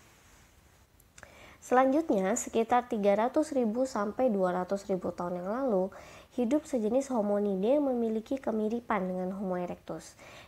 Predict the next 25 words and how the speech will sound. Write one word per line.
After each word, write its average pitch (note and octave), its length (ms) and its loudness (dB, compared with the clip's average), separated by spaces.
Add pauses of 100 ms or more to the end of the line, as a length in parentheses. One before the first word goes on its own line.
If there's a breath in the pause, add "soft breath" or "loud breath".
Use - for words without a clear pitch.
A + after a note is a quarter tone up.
yakni A#3 480 2
Homo G3+ 480 2
sapien. F#3+ 720 -2 (1400 loud breath)
Dan A3 240 4
jenis B3 240 0
ini B3 320 4
merupakan A#3+ 640 -2
perkembangan G#3+ 640 -4
yang A3 160 -4
cukup G#3+ 320 -6
maju G#3 320 -2
dari F#3 320 0
Homo F#3 320 -2
erectus. F3+ 560 -4 (320 loud breath)
Namun C4+ 480 4
memang B3 400 0
dia A#3+ 240 2
belum A#3+ 720 4
bisa G#3 240 -4
dikatakan G#3+ 960 -4
dia F#3 160 0
sama F#3 480 -6
dengan G3 480 -4
manusia F#3 560 -4
modern. G#3 640 -2